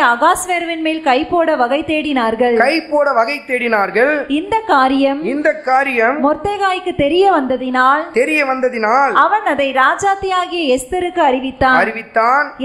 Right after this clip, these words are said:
Speaker 1: எஸ்தர் மொர்தெகாயின் பெயரால்,
Speaker 2: மொர்தெகாயின் பெயரால்
Speaker 1: அதை ராஜாவுக்கு சொன்னாள்.
Speaker 2: ராஜாவுக்கு சொன்னால்,
Speaker 1: அந்த காரியம் விசாரிக்கப்படுகிற போது, அது மெய்யென்று காணப்பட்டது.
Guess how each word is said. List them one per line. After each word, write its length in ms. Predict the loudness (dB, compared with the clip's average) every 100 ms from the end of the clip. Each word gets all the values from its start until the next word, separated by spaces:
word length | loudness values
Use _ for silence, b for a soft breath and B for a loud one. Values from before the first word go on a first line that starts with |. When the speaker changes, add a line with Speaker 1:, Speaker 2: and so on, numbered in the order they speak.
| -2
Speaker 1:
எஸ்தர் 380 | -2 -4 -4 -2
மொர்தெகாயின் 680 | -4 -2 -2 0 0 -4 -2 2
பெயரால், 440 | 4 4 4 2 -2 -6
Speaker 2:
மொர்தெகாயின் 580 | -2 0 2 0 -4 -2
பெயரால் 380 | 0 2 2 2 2
Speaker 1:
அதை 160 | 0 0 2
ராஜாவுக்கு 640 | 2 2 0 -2 -6 -8 -4
சொன்னாள். 440 | -4 -2 -4 0 2
Speaker 2:
ராஜாவுக்கு 580 | 2 0 -2 -2 -8 -10 -6
சொன்னால், 480 | -4 0 2 2 0 -8 -8 -2 -2
Speaker 1:
அந்த 180 | 0 0 2
காரியம் 420 | 2 2 0 -4 -2
விசாரிக்கப்படுகிற 840 | 2 0 0 -4 -2 -2 0 -2 2
போது, 280 | 2 2 2 0 -6 -16 _ _ -4
அது 220 | -2 -2 -2
மெய்யென்று 460 | -2 -2 -4 -4 -4 0
காணப்பட்டது. 680 | 0 0 -2 0 0 2